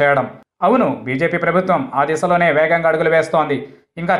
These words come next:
చాలా బిల్లులపై కసరత్తు సాగుతోంది. తాజాగా తెరపైకి వచ్చిన బిల్లు ఇండియన్ పోర్ట్స్ బిల్లు. ఇది గనుక అమల్లోకి వస్తే దేశంలోనే అన్ని పోర్టుల నిర్వహణ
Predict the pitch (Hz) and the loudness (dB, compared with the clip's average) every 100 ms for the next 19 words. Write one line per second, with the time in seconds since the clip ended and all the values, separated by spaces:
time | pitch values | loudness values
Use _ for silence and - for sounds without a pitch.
0 | 180 180 196 185 185 185 185 180 175 180 | 2 2 2 2 2 2 2 0 0 0
1 | 175 175 175 160 170 156 139 - - _ | -2 0 0 0 -2 -2 -4 -8 -20 _
2 | - 143 156 175 180 175 160 170 165 160 | -2 0 2 2 2 2 2 2 0 0
3 | 160 160 139 170 208 220 - - _ 143 | 0 -2 -2 0 2 0 -4 -18 _ -2
4 | 160 196 214 214 214 - 170 180 180 143 | 0 2 2 0 -6 -2 2 2 0 -4
5 | 147 135 - - 160 165 180 208 208 190 | -2 -2 -6 -14 -4 0 0 2 2 2
6 | 196 196 185 185 208 190 131 160 190 202 | 2 2 2 0 2 2 2 0 0 2
7 | 190 185 170 143 185 190 185 185 180 160 | 2 2 2 0 -2 0 0 2 0 0
8 | 175 170 170 135 | 2 2 2 2